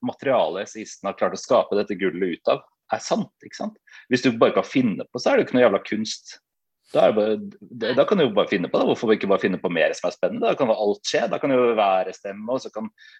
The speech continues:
musikken stemme, og så kan alle menneskene være litt vakrere eller styggere etter hvert som man trenger. Men hvis man leser en, en tekst, så tenker jeg, «Her er det faen meg blitt bra.» Og tenk, dette har blitt så bra ut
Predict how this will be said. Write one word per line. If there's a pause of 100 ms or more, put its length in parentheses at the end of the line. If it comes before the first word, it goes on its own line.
musikken
stemme,
og
så
kan
alle
menneskene
være
litt
vakrere
eller
styggere
etter
hvert
som
man
trenger.
Men (480)
hvis
man
leser
en,
en
tekst,
så
tenker
jeg,
«Her
er
det
faen
meg
blitt
bra.»
Og (160)
tenk, (500)
dette
har
blitt
så
bra (500)
ut